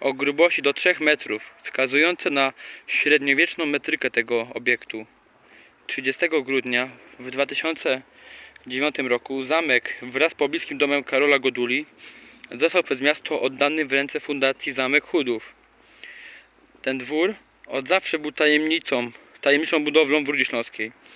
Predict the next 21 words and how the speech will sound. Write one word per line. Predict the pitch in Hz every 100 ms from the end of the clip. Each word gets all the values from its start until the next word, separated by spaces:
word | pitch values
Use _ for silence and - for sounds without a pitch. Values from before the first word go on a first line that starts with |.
| - - - -
Stąd | - - 147 143
wśród | - 160 143
mieszkańców | 139 - 175 147 - 202 - - - - - - _
pojawiła | 147 151 156 185
się | -
legenda | 139 135 127 120 120
o | 123
tym, | - 160 190 - - - - _
że | 123 135
zamek | 131 165 170 -
wcześniej | - 165 170 165
należał | 127 139 151
do | 127 123 127 - - 120
zakonu | 123 131 147 135 135 -
templetariuszy, | - 127 123 123 117 104 -
więc | 110 120 - - - - - _
teraz | 156 151 147 -
czas | 123 135 135
na | 135 135 147 147 - - - - - - -
zwiedzenie | - 117 127 135 120
obiektu. | 104 107 117 - - 127 151